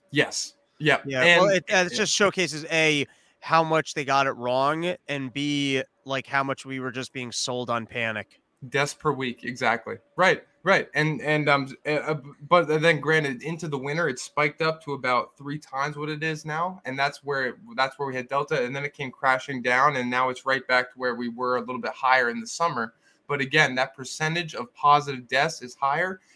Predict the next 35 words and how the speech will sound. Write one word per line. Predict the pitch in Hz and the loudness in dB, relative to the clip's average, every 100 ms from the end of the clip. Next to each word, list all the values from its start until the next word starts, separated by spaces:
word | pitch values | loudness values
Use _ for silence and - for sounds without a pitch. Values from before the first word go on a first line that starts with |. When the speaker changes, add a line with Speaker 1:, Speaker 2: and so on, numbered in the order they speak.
| _ | _
Speaker 1:
and | 139 196 185 | -2 0 0
the | 143 | 0
amount | 143 151 165 | -2 0 0
of | 156 | -2
people | - 160 165 | -10 -8 -4
getting | 151 139 123 | -2 -2 4
vaccinated | 135 160 - 165 165 180 190 | 6 6 4 -2 -2 -2 -4
in | - 135 | -6 -8
the | 131 | -6
year | 143 151 | -4 -4
twenty | - 143 147 | -4 -4 -4
twenty-two | - - 147 131 - 170 143 131 _ _ - | -4 -4 -4 -6 -4 -2 -2 -6 _ _ -8
is | 127 | -6
extremely | 120 120 - - 151 147 143 | -6 -8 -10 -6 -4 -2 -4
low. | 123 127 113 87 | -4 0 0 -2
So | - 143 | -8 -4
most | 147 180 - | -2 -2 -4
people | 175 160 147 | -10 -6 0
are, | 127 127 | 2 2
were | 127 - | 0 2
already | 131 143 143 | 2 2 0
vaccinated, | 123 127 123 - 127 139 165 165 | 2 4 4 0 -4 -2 -4 -4
and | 123 123 | -6 -6
so | - | -4
the | 147 143 | -4 -2
only | 185 | -2
thing | 190 190 180 | -4 -6 -4
that | 139 - | -4 -6
changed | - 147 160 185 - | -8 -4 -4 -6 -6
here | 208 214 | -2 0
is | 185 123 - | 0 -2 -8
time. | - 143 107 - _ _ _ _ | -6 -4 -4 -6 _ _ _ _
And, | - 143 | 0 2
Speaker 2:
Right. | 135 | 4
Speaker 1:
and, | 147 143 | 2 -2